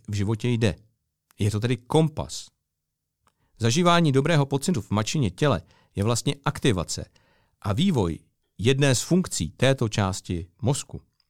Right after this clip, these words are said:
Tělo samo, respektive život v nás, se stará svým fungováním o pocit, který dítě nejvíce může cítit, když matka spí, je uvolněná, nic nedělá. Děje se to tedy samo,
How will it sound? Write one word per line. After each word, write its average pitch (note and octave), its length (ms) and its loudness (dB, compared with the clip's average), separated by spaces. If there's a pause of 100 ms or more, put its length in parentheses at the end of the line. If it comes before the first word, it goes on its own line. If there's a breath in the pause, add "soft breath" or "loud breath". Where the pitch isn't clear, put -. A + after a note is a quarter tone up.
(1500)
Tělo A#2 220 2
samo, D#3 460 2
respektive G2+ 540 -4
život G#2+ 260 -2
v E2+ 60 -4
nás, A2+ 480 0
se - 180 -6
stará D3 340 2
svým B2 240 -2
fungováním C3+ 640 0
o - 60 -10
pocit, D3+ 440 -4 (500 soft breath)
který C#3 240 2
dítě D3+ 480 0
nejvíce F3+ 560 2
může A#2 260 0
cítit, A2+ 360 -4
když G#2+ 240 -4
matka B2+ 280 -2
spí, F#2+ 360 -2
je D#2 100 -6
uvolněná, A2 580 2
nic E2 220 -8
nedělá. F#2 460 -4 (360)
Děje G#2+ 200 -2
se A2 120 -4
to A2 100 -4
tedy G#2+ 180 -4
samo, B2 360 0